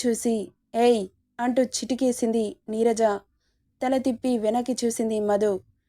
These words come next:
"చెప్పండమ్మగారు" అనింది. "ఏంటే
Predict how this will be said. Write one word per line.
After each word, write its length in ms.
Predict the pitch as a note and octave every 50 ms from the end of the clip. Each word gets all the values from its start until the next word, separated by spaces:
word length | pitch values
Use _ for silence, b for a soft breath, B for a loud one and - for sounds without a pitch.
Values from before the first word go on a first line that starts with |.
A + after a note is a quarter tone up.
| _ _ _ _ _ - -
"చెప్పండమ్మగారు" 840 | B3 A3 - B3+ B3+ C4 C4 B3+ A#3+ A3+ A3+ A3+ A3 A3+ A3 G#3+ A3 - _ _ _ _ -
అనింది. 460 | A#3 A#3+ A#3+ A#3 A3 A3+ G#3+ G3 - _ _ _ _ _ _ _ _ _ -
"ఏంటే 480 | A#3 A#3+ B3 B3 B3+ B3 C4+ E4+ F4+